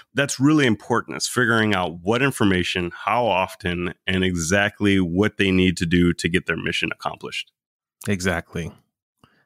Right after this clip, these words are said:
Speaker 2: Let's move to the A, which is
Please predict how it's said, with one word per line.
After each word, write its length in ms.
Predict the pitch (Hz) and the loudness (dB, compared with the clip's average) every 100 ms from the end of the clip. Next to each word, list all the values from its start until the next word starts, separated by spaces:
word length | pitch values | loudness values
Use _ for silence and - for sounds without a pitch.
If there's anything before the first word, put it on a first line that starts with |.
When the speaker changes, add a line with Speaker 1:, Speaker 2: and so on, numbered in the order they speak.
| _ _ - | _ _ -4
Speaker 2:
Let's 240 | 110 - | -2 2
move 260 | 143 139 127 | 4 4 2
to 140 | - | 2
the 260 | 123 120 - | 2 0 0
A, 500 | 120 139 104 82 85 - - | 0 2 0 -2 -6 -12 -10
which 340 | 98 104 - | -4 -2 0
is 540 | 104 101 98 95 - | 2 2 2 0 -4